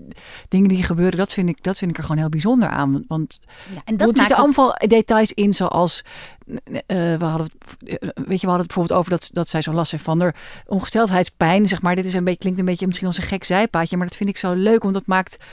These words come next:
Speaker 1: eh, of bijzonder, dat zie je gewoon niet vaak en dat maakt haar heel menselijk. Dus allemaal dat soort, en hoe ze zitten appen in de trein. Het zijn allemaal hele dagelijkse gebeurtenissen
Speaker 2: Ja.
Speaker 1: die zij alle aandacht geeft. En dat is volgens mij wat haar, wat, wat, wat, wat deze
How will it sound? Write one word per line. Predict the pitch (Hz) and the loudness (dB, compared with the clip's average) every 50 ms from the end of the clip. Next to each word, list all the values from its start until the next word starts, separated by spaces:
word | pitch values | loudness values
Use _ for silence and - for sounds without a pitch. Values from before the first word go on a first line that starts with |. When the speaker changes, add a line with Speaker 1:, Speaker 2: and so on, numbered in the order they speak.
| - - - - - - - | -20 -20 -20 -20 -20 -20 -20
Speaker 1:
eh, | - - 165 | -8 -6 -6
of | 175 170 | -4 -2
bijzonder, | 190 180 165 220 269 269 220 196 | -2 0 2 4 4 6 4 4
dat | 202 196 | 2 -2
zie | - - 294 330 | 0 0 2 2
je | 339 - | 2 2
gewoon | 226 202 190 | 4 4 2
niet | 185 170 - | 2 0 0
vaak | 180 175 190 208 | -2 -2 0 -2
en | 226 | -4
dat | 214 - | -4 -2
maakt | 208 214 214 - | -4 -4 -2 -4
haar | 208 180 | -4 -2
heel | 185 196 196 | 0 2 2
menselijk. | 190 190 220 254 277 247 - - 143 147 147 - | 4 4 6 6 6 4 4 0 -2 -4 -4 -4
Dus | 165 - - | -6 -4 -2
allemaal | - 226 247 240 190 | 0 2 2 0 0
dat | 170 196 226 - | 0 -2 -2 -2
soort, | - - 190 170 - - - - - - | -2 -2 -4 -4 -6 -14 -20 -20 -14 -10
en | 139 139 | -8 -6
hoe | 147 139 | -6 -6
ze | - | -6
zitten | - 156 147 - - | -6 -6 -6 -6 -4
appen | - 202 220 - - 196 | -2 -2 -2 0 0 0
in | 202 196 | 2 2
de | 208 214 | 2 2
trein. | - - 226 214 214 220 226 214 | 0 0 2 4 6 4 4 2
Het | 196 | 2
zijn | - 214 - | -2 -4 -2
allemaal | - 226 254 254 226 | 0 0 2 2 2
hele | 233 262 254 233 180 | 2 2 0 0 0
dagelijkse | - 175 185 226 262 240 - 220 208 - - 202 185 180 180 - - - - - - - - | 0 2 2 2 2 0 -2 -4 -4 -4 -4 -4 -4 -4 -4 -8 -16 -20 -20 -20 -20 -20 -16
gebeurtenissen | - - 160 156 202 247 247 - 247 254 262 247 - 277 285 339 349 - - - - | -10 -8 -2 0 2 2 2 2 2 2 2 2 2 0 0 0 -2 -6 -16 -18 -16
Speaker 2:
Ja. | 165 147 - _ | -16 -16 -12 _
Speaker 1:
die | - 226 240 - - - | -2 -2 -2 -2 -4 -8
zij | 220 220 247 240 240 - - - | -6 -4 -2 0 0 -2 -4 -2
alle | - 262 269 - - | -2 0 0 0 0
aandacht | - 247 330 370 277 185 151 139 - - | 2 2 4 6 6 4 4 0 -2 -6
geeft. | - 147 143 175 - - | -6 -6 -6 -6 -6 -6
En | - 170 | -4 0
dat | 202 262 - | 0 0 0
is | 277 233 - | -2 -6 -6
volgens | - 185 - - | -8 -10 -8 -6
mij | 175 160 | -6 -4
wat | 160 156 - | -4 -4 -4
haar, | 160 151 147 147 - - | -4 -4 -4 -4 -6 -6
wat, | 180 170 - - - - | -10 -10 -10 -10 -12 -10
wat, | 170 165 - - - | -10 -10 -10 -12 -12
wat, | - 170 165 - - - | -12 -14 -14 -14 -20 -12
wat | - 175 165 | -12 -12 -8
deze | - 165 165 160 165 156 156 156 180 | -6 -6 -6 -4 -6 -6 -6 -8 -10